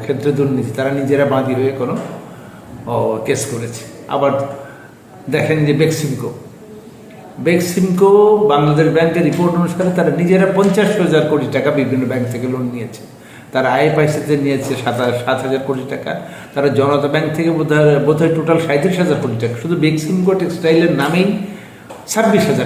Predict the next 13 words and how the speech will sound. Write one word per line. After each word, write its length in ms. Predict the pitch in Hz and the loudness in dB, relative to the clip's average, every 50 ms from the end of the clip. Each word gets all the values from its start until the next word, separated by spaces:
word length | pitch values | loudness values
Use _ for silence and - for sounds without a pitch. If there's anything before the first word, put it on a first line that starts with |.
| 117 | -2
কোটি 140 | 117 127 113 110 - | -2 -4 -4 -4 -6
টাকা। 220 | 113 - - - - - - - - - - - - - - - - - - - | -8 -10 -10 -12 -16 -18 -20 -20 -20 -20 -20 -20 -20 -20 -20 -20 -20 -20 -14 -8
এবং 180 | 143 151 156 151 | -6 -4 -4 -4
সেখানে 340 | - - 151 147 165 170 170 | -2 -2 -2 0 0 0 2
আবার 180 | 165 165 151 - - | 2 2 2 0 0
কথা 220 | 147 139 - 180 | -2 -2 0 0
উঠেছে 580 | 185 180 180 170 - - - 156 143 131 131 131 | 0 0 0 0 -2 -2 0 2 2 4 4 2
যে 140 | 127 147 131 | 2 0 0
বেক্সিমকো 540 | 117 143 147 - - - 180 175 175 180 | 0 -2 -4 -4 -2 -2 0 0 0 0
টেক্সটাইলের 680 | 175 175 - - - - - 160 160 160 160 160 147 139 | -2 -4 -6 -8 -8 -4 0 0 2 2 4 2 2 2
রিশিডিউল 440 | 139 135 - 143 135 131 135 127 | 0 -2 -4 -4 -4 -4 -2 -4
কী 180 | 117 - 143 139 | -4 -6 -6 -8
হবে? 260 | 110 110 110 - - | -8 -8 -10 -14 -16